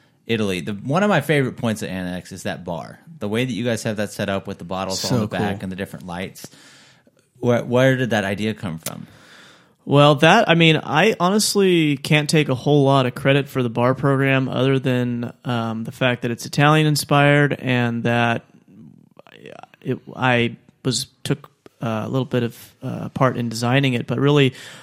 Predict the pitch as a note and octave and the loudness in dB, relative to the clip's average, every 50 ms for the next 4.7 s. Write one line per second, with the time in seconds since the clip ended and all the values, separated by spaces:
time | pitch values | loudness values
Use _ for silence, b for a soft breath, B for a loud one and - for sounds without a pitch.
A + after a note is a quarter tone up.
0 | B B - - C3+ C3+ C3+ C3 B2+ A#2+ A2+ A#2+ A#2 A2+ A2 A2 A#2 - B2 - | B B 0 4 6 6 6 6 4 2 2 0 -2 -2 -2 -4 -8 -4 0 2
1 | D3 C#3+ C3+ C3 C3 C3 C#3 C#3+ C3+ A#2 B2+ B2 B2 B2 B2+ C3+ C3 - - C3 | 2 2 4 4 4 4 4 4 2 2 2 2 4 4 4 4 4 4 4 4
2 | B2 A#2+ A#2 - _ - B2+ A#2+ A#2 A#2 A2+ A2+ A2+ - _ _ _ - _ _ | 2 2 0 -6 _ -4 -2 -2 0 0 -2 -4 -6 -10 _ _ _ -20 _ _
3 | _ _ _ _ _ _ _ _ _ _ - - - - C3 B2+ B2 B2+ B2+ B2+ | _ _ _ _ _ _ _ _ _ _ -18 -14 -10 -4 0 2 4 4 4 2
4 | B2+ B2 - - B2 B2 - - - _ - B2+ A#2+ A#2 | 0 -2 -4 -6 -6 -6 -6 -10 -14 _ -2 -2 -2 -2